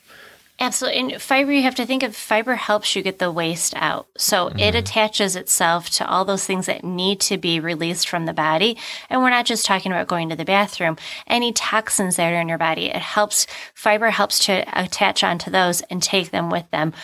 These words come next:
Speaker 1: and to get them out of your body. It's so important for fiber.
Speaker 2: Like, some of the top options that have the most grams of, um,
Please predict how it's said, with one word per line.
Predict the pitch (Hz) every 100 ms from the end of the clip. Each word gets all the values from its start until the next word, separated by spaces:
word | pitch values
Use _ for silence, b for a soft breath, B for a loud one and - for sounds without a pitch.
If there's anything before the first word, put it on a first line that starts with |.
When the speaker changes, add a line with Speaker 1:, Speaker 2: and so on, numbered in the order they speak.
| B B
Speaker 1:
and | - 196 180
to | -
get | 175 165
them | - -
out | 160
of | 160
your | 151 -
body. | - - 277
It's | 196 190
so | - 208 190
important | 185 170 - 160
for | 170
fiber. | - - - - - _ _ - -
Speaker 2:
Like, | 107 104
some | 139
of | 127
the | 113
top | 110 - 110 107 -
options | 107 107 - 110 104 101
that | 95
have | 87 101
the | 98
most | 92 98 104 107 - - b b
grams | - 107 104 104 98 -
of, | 101 101 95 95 - b b b b -
um, | 104 95 95 98 92